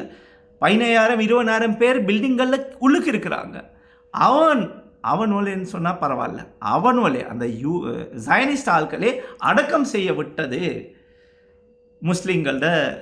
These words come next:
கோவிட் ஜனாசாக்கள். ஆனா எங்கட நாட்டுல இதுகள் ரொம்ப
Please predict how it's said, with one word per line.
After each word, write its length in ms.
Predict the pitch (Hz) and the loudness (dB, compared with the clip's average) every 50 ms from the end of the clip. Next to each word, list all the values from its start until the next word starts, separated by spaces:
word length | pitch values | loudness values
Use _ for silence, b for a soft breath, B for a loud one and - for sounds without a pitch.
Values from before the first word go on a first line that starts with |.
| - - | -12 -8
கோவிட் 280 | - 147 147 160 139 120 | -4 -2 -2 0 0 0
ஜனாசாக்கள். 640 | 120 113 113 113 113 - 165 - - - - - - | -2 0 0 -2 -4 -6 -10 -16 -16 -18 -20 -20 -14
ஆனா 340 | - - 131 151 160 165 180 208 247 285 - - - - _ _ _ _ _ _ _ _ _ _ - | -8 -2 0 2 2 4 2 2 0 -2 -4 -10 -18 -20 _ _ _ _ _ _ _ _ _ _ -12
எங்கட 260 | 127 139 170 196 220 208 | -8 -6 -4 -2 -2 -2
நாட்டுல 380 | 175 139 113 - - - - - - - _ _ _ _ _ _ _ _ _ _ - | -2 -2 -4 -4 -6 -10 -16 -18 -20 -20 _ _ _ _ _ _ _ _ _ _ -4
இதுகள் 380 | 151 156 175 175 170 170 170 165 - B B B B B | -2 -2 0 0 0 0 0 -2 -6 B B B B B
ரொம்ப 280 | - - 160 175 180 175 | -4 -2 0 0 2 2